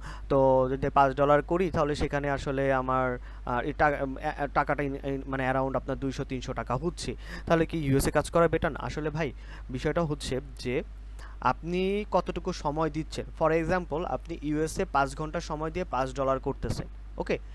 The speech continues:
মানে per এক ঘন্টাতে এক ডলার করে আমি আপনাকে কাউন্ট করলাম। সেম কাজটাই যদি আপনি অস্ট্রেলিয়াতে করেন, দেখবেন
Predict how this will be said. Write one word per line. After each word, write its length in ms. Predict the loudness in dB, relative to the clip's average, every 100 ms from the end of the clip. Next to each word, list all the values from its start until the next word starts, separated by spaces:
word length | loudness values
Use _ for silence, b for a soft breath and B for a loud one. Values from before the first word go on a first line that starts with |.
| B B
মানে 180 | -2 0
per 380 | 0 6 8 8
এক 180 | 6 0
ঘন্টাতে 320 | -2 0 2 2
এক 180 | 0 4
ডলার 240 | 4 6
করে 160 | 4 2
আমি 120 | 2
আপনাকে 260 | 0 -4
কাউন্ট 300 | 0 0 0
করলাম। 260 | 0 0 -2 -8 B B B B
সেম 480 | 2 6 8 6 6
কাজটাই 440 | 6 6 4 4
যদি 160 | 6 2
আপনি 220 | 4 -2
অস্ট্রেলিয়াতে 640 | 2 2 4 6 6 4
করেন, 260 | 6 6 6
দেখবেন 340 | 2 0 0